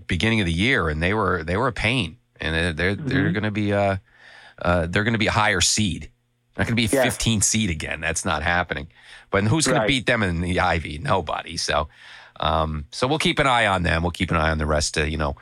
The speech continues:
Speaker 1: no, nothing's happening with the rest of the crew. Monmouth's around
Speaker 2: Right.
Speaker 1: five hundred, which is nice because they were terrible last year. And then,
Speaker 2: Yes.
Speaker 1: you know, and then the Riders of the world and the, the Fairleigh
Speaker 2: Yep.
Speaker 1: Dickinsons are really not doing anything. So, um,
Speaker 2: Yep.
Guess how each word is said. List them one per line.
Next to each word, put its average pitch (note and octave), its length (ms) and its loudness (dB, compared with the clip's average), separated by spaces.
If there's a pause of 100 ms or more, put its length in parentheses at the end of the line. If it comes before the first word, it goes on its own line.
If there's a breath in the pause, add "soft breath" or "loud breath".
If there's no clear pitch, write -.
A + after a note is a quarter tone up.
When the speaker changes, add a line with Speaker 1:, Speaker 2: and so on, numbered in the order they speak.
(360 loud breath)
Speaker 1:
no, F2+ 200 0
nothing's F2+ 380 -2
happening C#2+ 500 -4
with C#2+ 160 -8
the D2 80 -4
rest D2 340 -4
of D2+ 60 -6
the D#2+ 80 -6
crew. - 240 0
Monmouth's G#2+ 500 2
around F#2 260 2
Speaker 2:
Right. C#3+ 80 2
Speaker 1:
five F2 260 0
hundred, F#2+ 340 0
which E2+ 160 -2
is D#2+ 160 -4
nice F2 280 0
because - 240 -8
they D2+ 80 -4
were D2 100 -8
terrible E2 460 0
last D2 360 -2
year. D#2+ 260 0
And D2+ 100 -2
then, D2+ 100 -2
Speaker 2:
Yes. A#2+ 260 -2 (120)
Speaker 1:
you D#2 200 -6
know, D2 180 -6
and C#2+ 100 -8
then D2 180 -8 (280 loud breath)
the E2 100 -4
Riders D#2+ 560 0
of E2+ 140 -4
the F2+ 100 -2
world F2+ 640 0
and D#2+ 200 -6
the, D#2+ 260 -4
the D#2 80 -12
Fairleigh F2+ 360 0
Speaker 2:
Yep. D#3+ 80 -6
Speaker 1:
Dickinsons D#2+ 600 -4
are D#2 160 -4 (160)
really D#2+ 280 -4
not D2+ 240 -4
doing D2+ 200 -4
anything. D2 440 -4
So, D#2 260 -2 (500 loud breath)
um, E2 300 2
Speaker 2:
Yep. - 340 -2